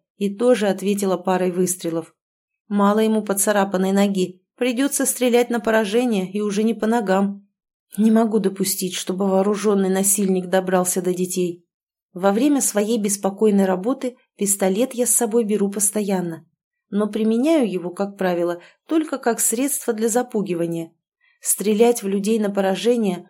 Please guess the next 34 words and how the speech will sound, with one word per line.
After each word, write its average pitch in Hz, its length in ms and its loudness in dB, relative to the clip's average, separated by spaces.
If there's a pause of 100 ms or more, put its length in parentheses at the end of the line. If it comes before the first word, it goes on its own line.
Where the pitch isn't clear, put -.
(160)
мне 202 240 2
доводилось 208 640 2
не 214 100 0
так 202 260 -2
уж 196 120 -6
часто, - 540 -6 (320)
хотя 196 360 -2
в 190 80 -2
нескольких 233 600 0
случаях 226 540 -4 (220)
я 196 260 2
была 220 260 4
вынуждена 190 640 0
проливать 185 500 -2
чужую 185 420 -2
кровь, 180 380 -4 (340)
но 220 180 0
всё-таки 320 540 -2
предпочитаю 202 840 2
рукопашный 175 680 -2
бой. 165 360 -8 (200)
Драться 202 500 2
умею 196 580 0
и 226 100 -4
люблю. 165 520 -4 (480)
Но 185 140 -2
несколько 214 600 -2
раз 240 300 -2
мне 190 240 0
пришлось 214 520 -4
участвовать 196 720 -6
в - 60 -4
серьёзной 185 560 -2
перестрелке. 170 880 -4